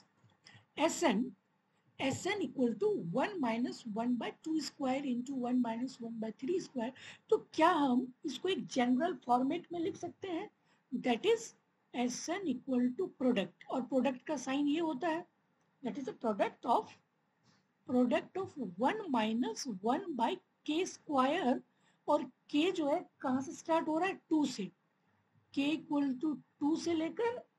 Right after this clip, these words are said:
n तक, ठीक है? तो मैंने इसको general format में लिखा। ओके, तो अगर मैं सिर्फ इस part को देखूं, one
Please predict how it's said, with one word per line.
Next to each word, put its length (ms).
n 220
तक, 140
ठीक 160
है? 100
तो 80
मैंने 200
इसको 220
general 520
format 400
में 100
लिखा। 380
ओके, 260
तो 60
अगर 400
मैं 180
सिर्फ 360
इस 180
part 220
को 100
देखूं, 400
one 300